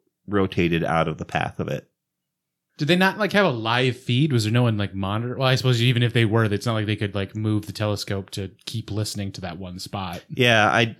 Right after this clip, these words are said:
Speaker 1: I don't think there was a live feed because it wa-, it wasn't even noticed until a few days later.
Speaker 2: Sure.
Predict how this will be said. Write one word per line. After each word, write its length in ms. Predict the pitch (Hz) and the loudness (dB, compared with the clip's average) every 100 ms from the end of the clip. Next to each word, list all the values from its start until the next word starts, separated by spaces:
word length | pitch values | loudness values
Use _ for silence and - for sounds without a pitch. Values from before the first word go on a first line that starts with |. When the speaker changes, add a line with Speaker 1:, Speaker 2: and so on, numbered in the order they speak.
| - | -2
Speaker 1:
I 80 | |
don't 160 | 117 127 | 0 0
think 140 | 135 | 0
there 80 | 135 | 2
was 340 | 117 104 90 - _ _ - | 2 2 -2 -12 _ _ -4
a 100 | 90 | 0
live 360 | 90 95 98 | 2 2 0
feed 480 | - 110 101 101 98 _ _ _ _ _ _ | -2 -2 0 0 -2 _ _ _ _ _ _
because 200 | - 113 | -2 0
it 220 | 123 143 123 | 2 4 6
wa-, 100 | 147 | 6
it 60 | 156 | 6
wasn't 260 | 143 127 127 | 6 6 6
even 240 | 110 98 | 6 6
noticed 420 | 98 101 98 - | 6 6 4 0
until 280 | 90 - 90 | -4 0 0
a 60 | 85 | 0
few 180 | 90 | 0
days 280 | 80 80 80 | 2 0 0
later. 280 | 82 80 80 | 0 0 -2
Speaker 2:
Sure. 280 | 101 90 | -6 -8